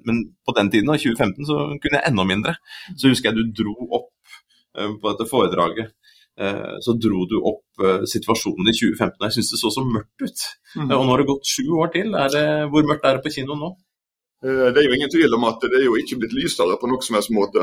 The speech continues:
Speaker 2: Så det som, men det som skjedde i Paris, det var jo en, eh,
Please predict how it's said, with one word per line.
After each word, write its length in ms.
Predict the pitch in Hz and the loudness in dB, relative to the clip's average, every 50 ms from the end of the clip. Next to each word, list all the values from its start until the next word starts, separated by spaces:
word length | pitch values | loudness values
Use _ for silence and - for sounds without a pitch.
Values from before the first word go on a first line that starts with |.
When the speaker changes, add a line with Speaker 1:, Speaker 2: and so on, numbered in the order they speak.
| 107 113 - - | -2 -4 -8 -16
Speaker 2:
Så 160 | - - - | -14 -10 -4
det 160 | 110 123 131 135 | 0 2 2 2
som, 280 | 131 - 113 110 107 104 104 104 101 101 101 90 | 2 2 4 4 4 4 4 0 -2 -2 -4 -6
men 100 | 98 113 | 0 2
det 120 | 139 143 - | 4 4 4
som 100 | 131 120 | 2 0
skjedde 240 | - 151 139 135 135 | 2 2 4 4 4
i 60 | 135 | 4
Paris, 340 | 131 139 147 123 104 - - | 4 4 4 2 0 0 0
det 120 | 127 120 | 0 2
var 100 | 127 135 | 4 6
jo 160 | 127 117 104 101 | 6 6 6 6
en, 160 | 104 104 101 | 4 4 4
eh, 240 | 101 95 95 98 | 4 2 2 0